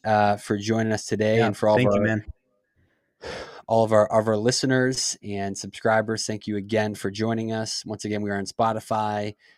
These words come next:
Speaker 1: Apple, and YouTube. Make sure you leave a review, leave a comment, subscribe, follow us, and, uh, we will see you next week.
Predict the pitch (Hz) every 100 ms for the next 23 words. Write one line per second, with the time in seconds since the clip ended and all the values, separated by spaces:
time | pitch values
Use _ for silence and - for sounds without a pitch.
0 | _ _ 110 110 - 110 107 107 - -
1 | _ - 104 101 98 110 123 - 120 120
2 | 110 98 - 104 101 101 107 104 101 101
3 | 107 107 104 104 101 104 101 101 - 104
4 | 101 101 101 - - 98 - 104 101 101
5 | 98 - - 101 101 101 101 101 - -
6 | 98 98 98 98 98 101 107 113 - 123
7 | 127 135 143 - 185 247 - -